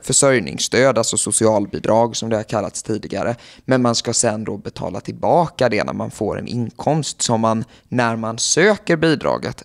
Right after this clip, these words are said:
redan vet att man kommer få. Och det är det som är grunden för detta då, att, att i det så kallade glappet, som är en tid som kan uppstå, eh, ofta bara någon månad, mellan att man har fått sin ersättning som nyanländ från Migrationsverket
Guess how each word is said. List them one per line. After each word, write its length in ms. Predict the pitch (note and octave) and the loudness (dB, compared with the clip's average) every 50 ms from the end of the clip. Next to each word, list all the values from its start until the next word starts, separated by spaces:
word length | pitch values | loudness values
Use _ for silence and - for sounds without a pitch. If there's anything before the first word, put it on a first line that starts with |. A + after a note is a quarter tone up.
| _ | _
redan 320 | - B2+ B2 G2+ F2+ G#2 G2+ | 0 0 0 0 -2 -4 -6
vet 340 | - - C2 - - - | -8 -8 -8 -10 -10 -10
att 120 | - - - | -12 -10 -10
man 100 | - - | -10 -8
kommer 240 | - - - - C#3+ | -6 -6 -4 -4 -4
få. 340 | - - - G#3 - - - - - - - - - - | -2 2 2 2 2 0 -6 -8 -16 -20 -20 -20 -20 -20
Och 360 | - - - - - - B2 | -20 -20 -20 -12 -4 0 2
det 80 | B2+ | 2
är 60 | C3 B2 | 2 4
det 280 | A2 D3+ D3+ D3+ C#3+ | 4 2 4 2 2
som 180 | - - B2+ A2 | 0 0 0 0
är 80 | D#2 | -2
grunden 520 | D2+ - - F2+ D2+ C2+ - - G#2+ A2 A2+ | -2 -2 -4 -6 -6 -6 -6 -6 -6 -6 -4
för 100 | - - | -4 -2
detta 320 | G#2 G#2+ - - - - | -2 -4 -4 -4 -4 -2
då, 200 | C#2+ C#2+ B1 A1+ | -2 -2 -2 -2
att, 240 | C#2 A#2 - - - - - - - _ _ - | -4 -4 -6 -10 -20 -20 -20 -20 -20 _ _ -4
att 360 | A2 G#2+ - - _ _ - | -4 -4 -6 -8 _ _ 2
i 300 | C#3 D3+ D#3+ F3+ E3+ D#3 - - | 4 6 6 6 4 2 0 -2
det 160 | - - C3+ B2 | 0 0 2 2
så 140 | - - | 2 0
kallade 360 | - - C3 A#2+ A2 G2+ A2+ A2+ | 0 0 0 2 2 0 -2 -4
glappet, 880 | A#2+ - - A#2+ B2+ D3+ E3 - - _ _ - - E2 - - - | -4 -2 -2 0 0 0 -2 -4 -8 _ _ -4 -4 -4 -4 -4 -6
som 220 | - - B2 A#2+ A#2+ | -4 -2 0 0 2
är 120 | A2 F#2+ | 0 0
en 140 | G#2+ A2 G#2+ | -2 -4 -6
tid 380 | - - D3+ D#3 F#3+ G3 E3+ | -4 0 2 2 2 2 0
som 200 | - - E3+ E3 | -2 -2 -2 -2
kan 180 | D#3+ - D3 C#3+ | -2 -2 -2 -2
uppstå, 540 | D3+ D#3 - - - - - F2 E2 B2+ B2+ - _ - - - _ _ - | -2 -4 -4 -8 -8 -4 -2 0 0 -2 -2 -6 _ -20 -20 -20 _ _ -2
eh, 220 | B2+ B2 A#2 A2 - | 2 2 2 4 2
ofta 340 | - B2 - - - A#2 B2+ | 2 0 0 0 0 0 2
bara 240 | C#3 E3+ E3 C#3 A#2 | 4 4 4 4 2
någon 220 | A2 A2 G#2+ A2 | 0 -2 -4 -2
månad, 640 | A2 A2+ A#2 B2 A2+ E2 C#2+ F2 B2 D3 D3 C#3 C3+ - - - _ _ | -2 0 0 0 0 0 0 0 0 0 0 -2 -8 -12 -14 -20 _ _
mellan 840 | - B2+ B2 C3 C#3 C#3 C#3 B2+ A#2 A2+ A2+ A2 C3+ E3+ F#3+ F#3+ F#3 | -2 0 2 4 4 4 4 2 2 2 2 2 2 2 2 0 -2
att 200 | - - D#3 - | -2 -2 -2 -2
man 140 | D#3 C#3+ C#3+ | -2 0 0
har 80 | C#3+ | 0
fått 260 | - - B2 G#2+ - | 0 0 -2 -2 -2
sin 160 | - - G#2+ A2 | -4 -4 -2 -2
ersättning 540 | A2 A2+ A2+ - - A2 - - G#2 G#2+ | -2 -2 -2 -2 -2 -4 -6 -6 -6 -6
som 200 | G#2 - G#2+ A2 | -4 -4 -4 -4
nyanländ 580 | A2 A2 A2 G2 D2 D2+ D2+ F#2+ G#2 F#2 G2+ A2 | -4 -4 -4 -4 -4 -6 -6 -6 -6 -6 -8 -8
från 180 | - - G#2+ G#2 | -10 -10 -8 -8
Migrationsverket 1160 | G#2+ G#2 - E2 - - B2 B2+ B2+ A#2+ - - - F2 G2 A2 - - - A3+ - - - | -8 -8 -8 -8 -6 -4 -4 -2 -2 -2 -4 -2 0 0 0 0 0 0 -2 -2 -2 -4 -18